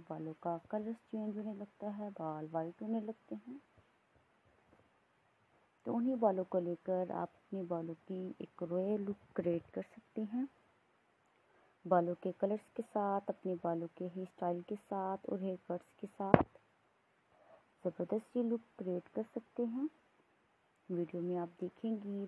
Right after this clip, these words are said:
बहुत सी graceful ladies हैं, over thirty, over forty and plus ladies हैं।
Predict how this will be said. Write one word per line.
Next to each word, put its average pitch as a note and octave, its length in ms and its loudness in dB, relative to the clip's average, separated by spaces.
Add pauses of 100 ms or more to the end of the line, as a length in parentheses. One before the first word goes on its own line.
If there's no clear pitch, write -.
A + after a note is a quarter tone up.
बहुत F#3+ 220 -2
सी - 180 -12
graceful F#3 540 -6 (140)
ladies G#3+ 480 -4
हैं, G#3+ 280 -2
over F3+ 280 -4 (120)
thirty, G#3+ 460 -4
over F3 200 -2 (160)
forty F#3 320 -8 (1080)
and F3 320 2
plus A3+ 280 0
ladies G#3+ 460 0
हैं। A3 200 -6